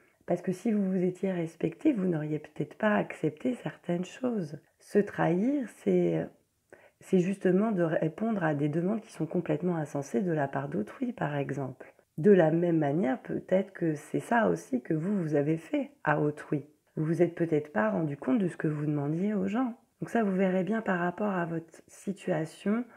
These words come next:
En tout cas, bon, comme je vous le disais, il y a quand même moyen de reconstruire quelque chose, hein.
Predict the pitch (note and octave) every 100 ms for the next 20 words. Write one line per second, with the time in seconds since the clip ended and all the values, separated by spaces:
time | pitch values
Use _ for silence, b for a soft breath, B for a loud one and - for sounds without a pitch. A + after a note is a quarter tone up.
0 | B B B B - - F#3 - G#3 A3
1 | B B B F3 D#3+ F#3+ G3 G#3 F#3+ F3
2 | F#3 F#3+ G#3 F#3 E3 F3 F#3+ G3 F3+ F3+
3 | F3 F3+ F3+ - D#3 D#3+ F#3+ F#3 F3+ -
4 | F3+ - E3 D#3+ D3+ D3 - F#3 F#3+ E3+